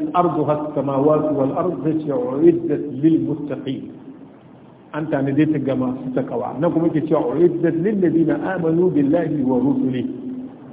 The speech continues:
An tanade ta ga waɗanda suka yi imani da Allah da manzanninsa. Malamai suka ce duka waɗannan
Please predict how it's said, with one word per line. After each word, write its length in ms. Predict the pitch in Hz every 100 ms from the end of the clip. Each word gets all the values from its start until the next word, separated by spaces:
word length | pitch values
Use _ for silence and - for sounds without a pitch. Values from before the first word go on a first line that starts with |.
| -
An 100 | 160
tanade 400 | 160 147 143 160
ta 420 | 156 151 151 - - - - - - - -
ga 100 | 127
waɗanda 360 | 139 - 156 139
suka 140 | 156 147
yi 200 | - 156
imani 380 | 160 160 160 143
da 100 | 135
Allah 300 | 156 165 143 120
da 80 | 117
manzanninsa. 680 | 117 110 113 120 117 120 113 - - - - - - - - - - - -
Malamai 280 | 135 151 185
suka 180 | 226 190 -
ce 340 | 175 165 165
duka 240 | 220 - 185
waɗannan 800 | 170 175 160 170 165 165 165